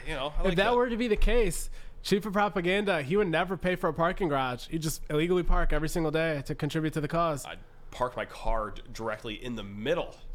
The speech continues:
Speaker 2: <laughs>
Speaker 1: of, of Red Cedar. It would be, uh, like, the, the bridge across from Red Cedar that leads down to the Sparty statue. I'd just park my car right there. No hazard lights either.
Speaker 2: Yeah.
Speaker 1: I'd just, yeah.
Speaker 2: <laughs>
Speaker 1: That'd be great. Uh, happily, happily pay that fine. All right, we got two more.
Speaker 2: W-,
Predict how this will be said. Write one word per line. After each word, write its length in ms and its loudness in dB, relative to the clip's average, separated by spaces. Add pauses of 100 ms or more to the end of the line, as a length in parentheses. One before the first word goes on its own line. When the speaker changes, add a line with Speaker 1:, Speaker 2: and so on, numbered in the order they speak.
(260)
Speaker 2:
<laughs> 460 0
Speaker 1:
of, 240 0
of 160 -4
Red 160 -4
Cedar. 480 -8
It 140 0
would 120 -2
be, 240 -2
uh, 140 -6
like, 160 -2
the, 80 -2
the 120 -4
bridge 320 -2
across 260 -4
from 120 -6
Red 140 -4
Cedar 200 -6
that 120 -2 (140)
leads 160 -6
down 320 2
to 120 4
the 100 2
Sparty 280 -2
statue. 340 0
I'd 60 0
just 160 -10
park 160 0
my 60 -4
car 220 -2
right 220 -2
there. 140 -6
No 180 0
hazard 300 -4
lights 180 -4
either. 220 0
Speaker 2:
Yeah. 140 -2
Speaker 1:
I'd 100 -4
just, 160 -10
yeah. 240 -2
Speaker 2:
<laughs> 240 4 (200)
Speaker 1:
That'd 260 -2
be 80 0
great. 360 -2
Uh, 280 0
happily, 440 -4
happily 340 -4
pay 200 -6
that 220 -6
fine. 420 -6
All 100 0
right, 140 0
we 80 -2
got 180 -4
two 140 -2
more. 300 -2 (320)
Speaker 2:
W-, 160 -6